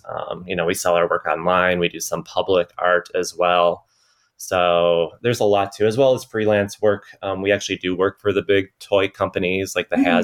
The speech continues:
Speaker 1: Hasbros and stuff like that, doing design work for them.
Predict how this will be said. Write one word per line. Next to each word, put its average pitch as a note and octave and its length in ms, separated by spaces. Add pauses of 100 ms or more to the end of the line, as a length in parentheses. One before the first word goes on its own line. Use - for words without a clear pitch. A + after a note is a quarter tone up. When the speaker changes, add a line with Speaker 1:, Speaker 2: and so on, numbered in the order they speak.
(140)
Speaker 1:
Hasbros E2+ 360
and F2 160
stuff - 340
like E2+ 220
that, F2 420 (520)
doing F2+ 280
design F2 400
work F#2 220
for F#2 140
them. F2 400